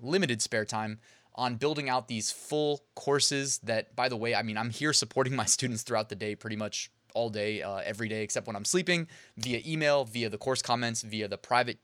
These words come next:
uh, Facebook groups, and via Facebook Messenger. So if you're looking to get started and you want the full hand-holding experience with step-by-step tutorials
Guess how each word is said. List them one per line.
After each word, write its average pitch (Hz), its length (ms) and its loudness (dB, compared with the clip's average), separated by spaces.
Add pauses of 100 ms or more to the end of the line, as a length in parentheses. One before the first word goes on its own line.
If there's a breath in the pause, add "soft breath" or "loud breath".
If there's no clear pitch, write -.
uh, 101 160 -4
Facebook 117 360 -4
groups, 120 360 -4
and 120 180 -4
via 107 160 -4
Facebook 104 360 -6
Messenger. 107 360 -4
So 104 300 -2 (380 loud breath)
if - 100 -16
you're 156 280 0 (280)
looking 135 380 -2
to 127 340 -4
get 117 220 -2
started 160 480 2
and 120 160 -4
you 120 80 -2
want 127 320 -4
the 113 100 -8
full 139 360 0
hand-holding 117 580 -2
experience 143 580 -2
with 107 140 -8
step-by-step 110 600 -2
tutorials 139 580 0